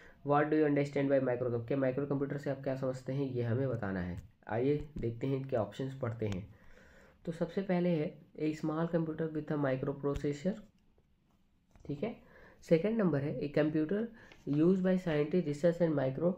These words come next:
टेक्नोलॉजी।" देखिए, जो, अ, साइंटिस्ट लोग होते हैं वो बड़े कंप्यूटर्स को यूज़ करते हैं, ठीक है, ना कि माइक्रो यूज़ करते हैं। "A computer with developed by, अ, merging two mainframe computer।" क्या मेन फ्रेम कंप्यूटर के लिए वाला माइक्रो कंप्यूटर यूज़ होता है? नहीं।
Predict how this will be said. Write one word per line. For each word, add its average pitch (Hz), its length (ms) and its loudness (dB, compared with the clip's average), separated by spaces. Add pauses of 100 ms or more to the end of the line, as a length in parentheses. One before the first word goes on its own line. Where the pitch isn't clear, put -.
(680)
टेक्नोलॉजी।" 147 500 0 (140)
देखिए, 117 300 0
जो, 160 540 0 (180)
अ, 139 220 4
साइंटिस्ट 135 500 2
लोग 165 120 6
होते 151 200 4
हैं 165 60 6
वो 156 60 4
बड़े 135 180 6
कंप्यूटर्स 135 520 0
को 135 120 2
यूज़ 131 300 0
करते 120 300 -2
हैं, 143 340 -2
ठीक 139 120 0
है, 143 60 2
ना 127 140 2
कि 131 120 -2
माइक्रो 131 380 2
यूज़ 135 220 0
करते 131 260 -2
हैं। 165 320 -2
"A 180 80 -2
computer 151 380 2
with 165 280 4
developed 147 320 2
by, 151 240 4 (540)
अ, 135 60 4
merging 135 480 6
two 156 160 2
mainframe 147 540 2
computer।" 139 380 0
क्या 143 120 2
मेन 135 240 2
फ्रेम 143 200 0
कंप्यूटर 131 440 0
के 139 120 -2
लिए 139 160 4
वाला 135 180 2
माइक्रो 127 320 -2
कंप्यूटर 131 360 -2
यूज़ 127 200 0
होता 127 180 -6
है? 151 200 -2
नहीं। 110 300 0